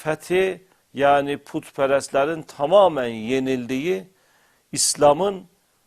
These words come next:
Arabistana tamamən hakim olduğu Yani iktidarı tamamen ele geçirdiğinin bir göstergesidir. Mekke'nin fethi mihenk taşıdır.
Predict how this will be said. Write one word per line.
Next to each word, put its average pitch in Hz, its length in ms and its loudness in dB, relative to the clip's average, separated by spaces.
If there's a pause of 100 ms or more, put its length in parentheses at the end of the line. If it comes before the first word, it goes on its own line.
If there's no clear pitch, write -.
(160)
Arabistana 160 760 2
tamamən 180 540 4
hakim 165 640 0
olduğu 139 840 -2 (420)
Yani 151 300 0
iktidarı 156 680 2
tamamen 165 580 4
ele 135 280 0
geçirdiğinin 139 880 -8
bir 147 60 -8
göstergesidir. 117 1040 -6 (1300)
Mekke'nin 139 480 -2
fethi 147 500 -10 (380)
mihenk 120 760 -8
taşıdır. - 640 -20